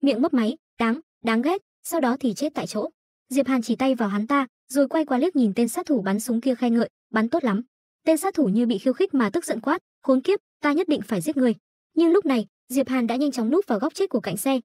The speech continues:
còn giơ cả ngón giữa lên thách thức hắn. Diệp Hàn che miệng cười nói,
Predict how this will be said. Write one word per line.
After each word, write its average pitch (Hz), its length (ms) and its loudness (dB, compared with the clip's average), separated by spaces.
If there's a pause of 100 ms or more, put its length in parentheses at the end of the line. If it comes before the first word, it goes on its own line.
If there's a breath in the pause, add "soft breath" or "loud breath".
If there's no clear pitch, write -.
(180)
còn 269 180 0
giơ 302 140 -2
cả 262 160 -4
ngón 196 160 -2
giữa 240 160 -2
lên 254 160 2
thách 330 140 -4
thức 381 120 -4
hắn. 240 200 -2 (380)
Diệp 262 180 -2
Hàn 254 160 0
che 277 160 -2
miệng 226 160 -2
cười 220 140 0
nói, 202 240 -2